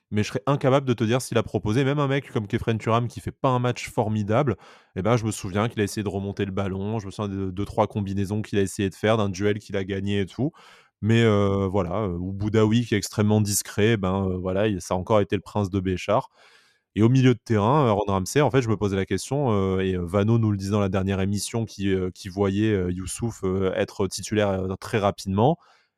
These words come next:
Eh ben, sans m'enflammer sur Youssouf, euh, Youssouf qu'on a juste vu mettre un tampon en dix minutes, même si on, on, on l'a apprécié l'action, hein, comme tu le disais, Alric. Bah, c'est vrai qu'en fait, euh, Ramsey, j'ai l'impression que des trois du milieu de terrain, c'est peut-être celui qui serait le plus prompt à laisser, euh, sa place de,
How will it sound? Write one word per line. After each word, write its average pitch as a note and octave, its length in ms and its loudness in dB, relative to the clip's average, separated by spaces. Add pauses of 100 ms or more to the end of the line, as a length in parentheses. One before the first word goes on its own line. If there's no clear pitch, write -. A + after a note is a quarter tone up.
(120)
Eh - 40 -20
ben, F2 120 -8
sans - 200 -2
m'enflammer A#2+ 420 2
sur G#2+ 160 2
Youssouf, A2+ 420 2
euh, A2+ 80 0
Youssouf A2 300 -2
qu'on A2 100 -2
a G2 120 4
juste G#2+ 180 0
vu A#2+ 100 0
mettre A2 240 0
un B2 80 2
tampon A2+ 400 0
en G#2+ 60 -2
dix G2+ 100 -4
minutes, G#2+ 400 -2
même G2 120 -6
si - 180 -8
on, F#2+ 260 -4
on, G#2+ 120 0 (100)
on A2+ 100 2
l'a G#2 80 6
apprécié G#2+ 380 0
l'action, B2 360 0
hein, B2+ 120 4
comme A2+ 100 -2
tu G#2 140 -10
le G2+ 40 -8
disais, G2 200 -2
Alric. F#2+ 400 -6 (440)
Bah, F2+ 260 -2
c'est - 120 -4
vrai C#3 120 4
qu'en G2+ 120 -2
fait, D3 240 -2
euh, F#2+ 200 2
Ramsey, F#2+ 440 0
j'ai B2 80 2
l'impression G#2 340 0
que C#3+ 60 2
des G#2+ 120 2
trois - 260 4
du A2+ 100 -2
milieu G#2+ 220 2
de - 40 -12
terrain, A2 280 0
c'est A#2 240 -4
peut-être B2+ 160 -2
celui A2+ 240 0
qui A#2 160 -10
serait - 160 0
le G#2 80 4
plus - 140 -12
prompt C3 300 -4
à A2 60 2
laisser, G#2 380 0
euh, G2+ 200 2
sa G2 180 -4
place A2 300 -2
de, G2 180 0